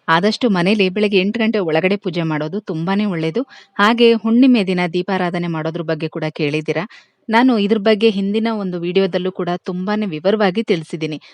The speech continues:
ಬೆಟ್ಟದ ನಲ್ಲಿಕಾಯಿ ಏನಾದ್ರೂ ಸಿಕ್ಕಿದ್ರೆ ನಾಳೆ ಸಂಜೆ ಎರಡೇ ಎರಡು ದೀಪನ ಹಚ್ಚಿ ಆರತಿ ಮಾಡಿ ದೇವರಿಗೆ, ತುಂಬಾ ಒಳ್ಳೇದು. ಬುಧವಾರ ಈ ರೀತಿ ಅಮಾವಾಸ್ಯೆ, ಹುಣ್ಣಿಮೆ, ಏಕಾದಶಿ ಎಲ್ಲ ಬರೋದು ತುಂಬಾನೇ ಶ್ರೇಷ್ಠ. ಬೆಟ್ಟದ ನಲ್ಲಿಕಾಯಿ ದೀಪ,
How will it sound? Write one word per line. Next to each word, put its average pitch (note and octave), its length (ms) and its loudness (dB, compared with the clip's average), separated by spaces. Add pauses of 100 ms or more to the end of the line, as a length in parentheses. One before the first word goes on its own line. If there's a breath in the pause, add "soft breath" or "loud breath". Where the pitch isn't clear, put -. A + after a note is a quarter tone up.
ಬೆಟ್ಟದ A#3+ 340 6
ನಲ್ಲಿಕಾಯಿ A#3 460 8
ಏನಾದ್ರೂ F3 300 2
ಸಿಕ್ಕಿದ್ರೆ G3+ 640 2 (340 loud breath)
ನಾಳೆ E3+ 300 4
ಸಂಜೆ G3 640 4 (180)
ಎರಡೇ D4 420 4
ಎರಡು F#3+ 380 4
ದೀಪನ G3+ 360 2 (200)
ಹಚ್ಚಿ G#3 400 -4 (120)
ಆರತಿ E3+ 280 0
ಮಾಡಿ D3+ 340 -4
ದೇವರಿಗೆ, D3+ 400 -6
ತುಂಬಾ A3+ 500 -2
ಒಳ್ಳೇದು. D#3+ 400 -2 (360 soft breath)
ಬುಧವಾರ A#3+ 460 4 (160)
ಈ F#3 120 -2
ರೀತಿ F#3 300 0
ಅಮಾವಾಸ್ಯೆ, F3 680 -4
ಹುಣ್ಣಿಮೆ, F3 600 -6
ಏಕಾದಶಿ F3+ 540 -2
ಎಲ್ಲ E3 180 -2
ಬರೋದು D#3+ 480 -6 (260 soft breath)
ತುಂಬಾನೇ G#3+ 420 -2
ಶ್ರೇಷ್ಠ. D#3 380 -4 (1080 loud breath)
ಬೆಟ್ಟದ G3+ 360 4
ನಲ್ಲಿಕಾಯಿ F#3 600 4
ದೀಪ, D#3+ 240 0